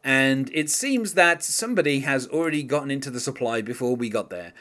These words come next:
as Sean is talking very, very quickly. Uh, he mentions a picture-sharing application, uh, and then he talks about, uh, tagging. Just at the end of the minute, uh, the police arrive,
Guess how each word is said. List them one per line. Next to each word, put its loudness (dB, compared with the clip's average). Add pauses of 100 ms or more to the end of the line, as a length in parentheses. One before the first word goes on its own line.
(220)
as 0
Sean -2
is -6
talking -4
very, 6
very 0
quickly. -8 (300)
Uh, -4
he 0
mentions 0
a -2
picture-sharing 0
application, -6 (260)
uh, -2
and -6
then 2
he -6
talks 6
about, 0
uh, -4
tagging. -4 (360)
Just -4
at -2
the 6
end 2
of -2
the -2
minute, 0 (200)
uh, 0
the -4
police -2
arrive, -10